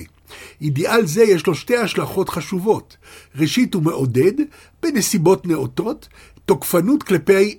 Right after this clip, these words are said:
לא מוסלמים כמימוש של עיקרון דתי. שנית, הוא מגביל את המלחמה בין מוסלמים, משום שאלימות חייב-, חייבת, אה, להיות מיושמת רק כדי, אה,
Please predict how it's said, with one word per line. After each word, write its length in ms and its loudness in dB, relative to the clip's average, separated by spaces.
לא 260 4
מוסלמים 680 -2
כמימוש 680 2
של 300 2
עיקרון 520 -4
דתי. 360 -4
שנית, 640 -4
הוא 140 0
מגביל 680 2
את 120 -6
המלחמה 580 0
בין 220 2
מוסלמים, 680 -2
משום 300 -2
שאלימות 800 0
חייב-, 520 0
חייבת, 580 2
אה, 160 4
להיות 300 6
מיושמת 760 0
רק 420 -2
כדי, 440 2
אה, 220 4